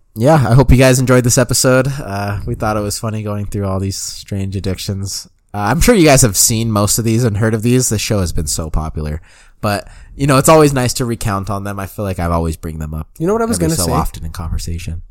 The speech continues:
Speaker 2: Really quick before this.
Speaker 1: Huh.
Speaker 2: You know what I was thinking about? I was thinking about the weird sexual fetishes people have.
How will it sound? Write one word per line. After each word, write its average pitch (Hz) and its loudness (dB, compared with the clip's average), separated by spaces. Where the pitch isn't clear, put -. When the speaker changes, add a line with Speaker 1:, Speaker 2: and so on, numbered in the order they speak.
Speaker 2:
Really 143 -2
quick 113 -10
before 113 -10
this. 101 -12
Speaker 1:
Huh. 95 -6
Speaker 2:
You 208 -8
know 233 -4
what 240 -2
I - 0
was 220 -2
thinking 175 -2
about? 165 -4
I - -8
was 143 -6
thinking 185 0
about 165 -4
the 123 -8
weird 131 -4
sexual 127 -6
fetishes 131 -8
people 139 -10
have. 151 -14